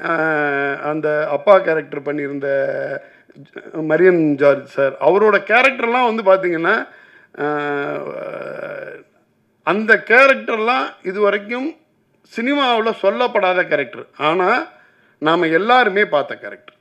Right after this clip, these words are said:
கிராம பகுதியில ஒரு அரசியலை நம்ம உற்று நோக்கி இருந்தால்,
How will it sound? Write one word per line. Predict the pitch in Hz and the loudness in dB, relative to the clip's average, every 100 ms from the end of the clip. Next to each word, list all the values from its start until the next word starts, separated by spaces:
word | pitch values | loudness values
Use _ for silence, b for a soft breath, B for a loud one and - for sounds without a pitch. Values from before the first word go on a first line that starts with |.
| _ _ _ _ _ _ _ | _ _ _ _ _ _ _
கிராம | 135 170 214 247 226 | 0 4 4 2 -2
பகுதியில | 214 190 170 170 170 214 - - | -4 -4 -4 2 4 4 -2 -6
ஒரு | - 143 143 | -4 0 2
அரசியலை | 156 202 226 214 190 202 - | 2 0 -2 -2 0 0 -2
நம்ம | 151 143 | -6 -6
உற்று | 143 170 | -8 -6
நோக்கி | 214 180 151 | -4 -4 -6
இருந்தால், | 127 120 117 127 175 190 | -12 -10 -6 2 2 2